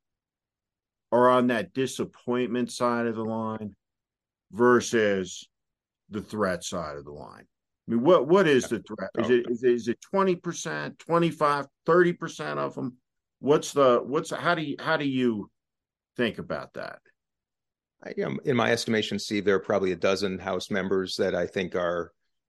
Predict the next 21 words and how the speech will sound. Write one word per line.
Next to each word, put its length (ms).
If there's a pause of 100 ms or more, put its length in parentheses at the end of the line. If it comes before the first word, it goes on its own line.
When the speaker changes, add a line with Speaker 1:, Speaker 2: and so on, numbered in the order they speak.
(200)
Speaker 2:
uh, 260 (220)
incompetent 720 (160)
and 180
dangerous, 640 (580)
uh, 400
sometimes 540
by 160
ignorance, 440
some 200
by, 240
sometimes 440
by 140
intention. 480 (800)
But 100
I 80
would 160
say 220
that 200
makes, 380
you 60
know, 100